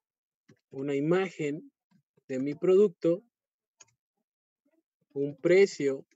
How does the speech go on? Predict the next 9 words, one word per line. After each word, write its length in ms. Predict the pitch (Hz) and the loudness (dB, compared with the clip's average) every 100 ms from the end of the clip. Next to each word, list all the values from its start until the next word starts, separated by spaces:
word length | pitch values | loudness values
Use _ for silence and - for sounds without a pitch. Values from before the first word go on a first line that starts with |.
| _ | _
de 160 | 135 135 | -10 -8
mi 140 | 143 | -8
producto 720 | 143 180 196 214 - 165 170 - _ _ _ _ _ _ _ _ _ - _ | -2 2 2 2 -2 -4 -4 -8 _ _ _ _ _ _ _ _ _ -20 _
y 120 | 143 | -4
el 180 | 147 147 | -2 0
stock 600 | 151 - - 185 185 180 - | -2 -4 0 4 4 4 -2
de 220 | 143 151 | -6 -4
mi 140 | 156 | -4
producto. 680 | 160 160 170 214 202 190 135 | -6 0 2 2 -2 -4 -4